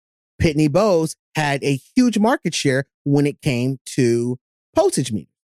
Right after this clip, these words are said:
So as far as we're concerned, the way that, one of the ways that we would get in is to approach it from a perspective of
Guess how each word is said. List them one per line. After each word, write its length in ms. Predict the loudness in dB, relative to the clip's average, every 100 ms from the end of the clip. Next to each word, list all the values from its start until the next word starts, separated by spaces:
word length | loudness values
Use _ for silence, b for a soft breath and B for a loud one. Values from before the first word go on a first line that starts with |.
| _ _ _ _ _ _
So 140 | 0 0
as 80 |
far 200 | 2 2
as 100 | 2
we're 200 | 2 0
concerned, 680 | 0 -2 0 0 0 -2 -4 -10 _ -2
the 80 | 2
way 220 | 2 2
that, 260 | 2 -2 -4 _
one 220 | 0 2
of 120 | 2 2
the 120 | 0
ways 420 | 0 0 0 -2
that 180 | -4 0
we 180 | 0 2
would 280 | -2 -2
get 140 | -2 -4 _
in 420 | 0 0 0 -4 -8 _ _ _ _
is 240 | 0 0 -2
to 320 | 0 2 2 -2
approach 420 | -2 0 0 0
it 100 | -2
from 140 | 0
a 60 | 0
perspective 580 | -2 -4 -2 -2 -2 -2
of 160 | -4